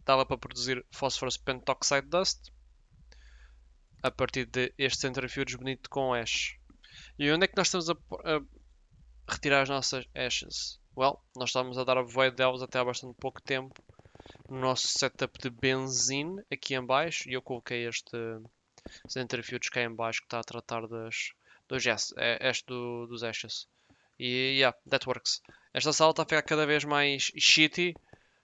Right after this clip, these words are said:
mas, yeah, eu vou ter de fazer um rewire disto como deve ser em breve. Portanto, yeah.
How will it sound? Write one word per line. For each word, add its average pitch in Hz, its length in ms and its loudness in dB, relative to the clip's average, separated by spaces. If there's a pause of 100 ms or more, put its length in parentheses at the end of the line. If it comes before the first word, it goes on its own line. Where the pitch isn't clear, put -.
(140)
mas, 123 600 0
yeah, 113 220 -4
eu 120 80 -6
vou 127 80 -2
ter 127 140 -8
de - 60 -14
fazer 123 200 -6
um 123 80 -4
rewire 120 640 -2
disto 117 280 -8
como 123 320 -6
deve 120 240 -4
ser - 460 -2 (460)
em 123 200 -4
breve. 117 460 -4 (1700)
Portanto, 113 800 -8
yeah. 120 180 -4